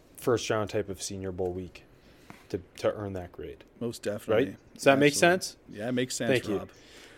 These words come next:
Speaker 1: But speaking of putting an exclamation mark on a, on the week, the, the Senior Bowl game M V P was, uh, Oklahoma defensive tackle Perion Winfrey.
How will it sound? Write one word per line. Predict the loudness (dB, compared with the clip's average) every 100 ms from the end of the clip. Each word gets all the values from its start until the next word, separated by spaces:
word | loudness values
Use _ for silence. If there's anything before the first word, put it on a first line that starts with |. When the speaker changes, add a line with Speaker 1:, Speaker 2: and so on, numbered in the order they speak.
| -20 -20 8
Speaker 1:
But | 10 10
speaking | 8 2 2
of | 2
putting | 2 4 4
an |
exclamation | 4 0 2 4 4 4 4
mark | 4 4
on | 2
a, | 2
on | -2 -2
the | 0
week, | 0 0 6
the, | 6
the | 6
Senior | 4 4 4
Bowl | 6 4
game | 4 2 4 4
M | 4
V | 0
P | 2 4
was, | 4 4
uh, | 6 6 4
Oklahoma | 4 4 4 4 2
defensive | 2 -2 -2
tackle | 2 2 2
Perion | -2 0 2 2 0
Winfrey. | -2 -6 -12